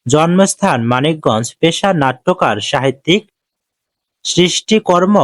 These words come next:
কবর, রক্তাক্ত প্রান্তর, রূপার কৌটা, মুখরা, রমণী বশীকরণ ইত্যাদি। নাম সেলিনা পারভিন, জন্ম উনিশশো একত্রিশ সাল, জন্মস্থান ফেনী,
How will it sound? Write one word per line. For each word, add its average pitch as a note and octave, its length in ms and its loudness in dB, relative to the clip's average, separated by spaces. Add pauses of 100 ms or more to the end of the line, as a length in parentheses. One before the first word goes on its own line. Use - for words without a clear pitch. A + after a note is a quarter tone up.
(220)
কবর, D#3+ 440 2
রক্তাক্ত C3 580 -2
প্রান্তর, D#3 640 0 (560)
রূপার F3+ 400 2
কৌটা, F3 500 0 (200)
মুখরা, C#3+ 520 0 (480)
রমণী D#3 400 2
বশীকরণ D#3 680 0
ইত্যাদি। B2 500 0
নাম D3+ 340 0 (420)
সেলিনা F3+ 460 0
পারভিন, F#3 580 0
জন্ম D#3 360 0 (600)
উনিশশো D#3+ 340 2
একত্রিশ D#3 520 -2
সাল, A2 220 -2 (120)
জন্মস্থান D#3+ 680 0
ফেনী, E3 360 -2